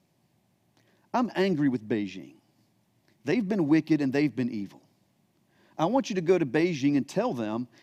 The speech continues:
if they don't turn around in forty days, then I'm going to destroy them."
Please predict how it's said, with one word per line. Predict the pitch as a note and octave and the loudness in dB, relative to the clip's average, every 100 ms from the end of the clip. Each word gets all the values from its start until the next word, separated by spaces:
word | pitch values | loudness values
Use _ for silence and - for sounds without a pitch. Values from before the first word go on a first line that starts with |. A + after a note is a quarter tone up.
| - | -8
if | B2+ | -4
they | A2 | 0
don't | D#3+ A#3 - | 0 0 -2
turn | G3+ | -2
around | F3 D#3+ E3 C3+ C3+ D#3+ _ _ _ | 2 2 2 2 -2 -6 _ _ _
in | C3+ | -8
forty | A#2 D#3+ E3+ E3+ | -6 -2 2 2
days, | D#3 D3+ C#3 C3+ C#3+ - - _ | 2 4 6 4 2 -6 -20 _
then | B2+ B2+ | -8 0
I'm | F3+ F3 C#3 | 2 2 2
going | D3+ C#3 | 0 0
to | C3+ | -2
destroy | A#2+ - - A2+ F#2+ | -6 -8 -6 -4 -6
them." | E2+ | -10